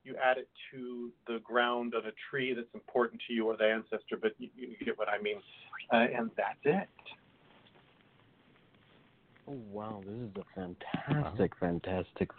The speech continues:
Speaker 2: free spell. Is there, when you, is there, like, an offering or a thank you that you do, or is that the burial, is that the thank you, uh, enough
Speaker 1: The
Speaker 2: of,
Speaker 1: burial
Speaker 2: of
Speaker 1: is
Speaker 2: the
Speaker 1: the
Speaker 2: ashes?
Speaker 1: thank you, yeah.
Speaker 2: Oh, okay, that's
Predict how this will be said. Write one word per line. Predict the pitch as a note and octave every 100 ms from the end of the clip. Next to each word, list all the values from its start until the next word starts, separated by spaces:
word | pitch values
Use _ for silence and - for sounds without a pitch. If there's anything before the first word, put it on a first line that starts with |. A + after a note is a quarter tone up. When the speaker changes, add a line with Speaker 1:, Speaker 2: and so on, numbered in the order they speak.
| -
Speaker 2:
free | F2+ F2
spell. | - D#2 C#2 E2 - - - - - -
Is | B2+ A2+
there, | D3+ E3 D3 A2 -
when | G#2+ B2
you, | D#3 F3 B2 A#2 A2 - _ _
is | A2+ A#2
there, | C3
like, | C3+
an | A2+ G#2 - _ - - - - _ _ -
offering | A#2+ B2+ - C3+ B2+ A#2+
or | G2+
a | - - -
thank | B2+ D3 -
you | C#3
that | B2+ G#2
you | C3
do, | C3
or | B2 A2
is | G2+
that | G#2+ F#2+
the | G2
burial, | B2 A#2+ A#2+ A2 G2+ F2+ F2+ F#2
is | F2+
that | G2 -
the | - G2+
thank | G2 F2
you, | F2 C2 G#1+ - - - - - - -
uh, | - - - - - -
enough | F#2+ - -
Speaker 1:
The |
Speaker 2:
of, | -
Speaker 1:
burial | E3+ E3+ E3+ D3+
Speaker 2:
of | E3
Speaker 1:
is |
Speaker 2:
the | D#3
Speaker 1:
the |
Speaker 2:
ashes? | D3 D#3+ - - G1+
Speaker 1:
thank | A3+ A#3+
you, | A#3+
yeah. | G#3+ - _ _ - - D3+ _ _ _ _ _ -
Speaker 2:
Oh, | G#2 G2+ F#2+ G2
okay, | G2 G2 E2+
that's | F#2+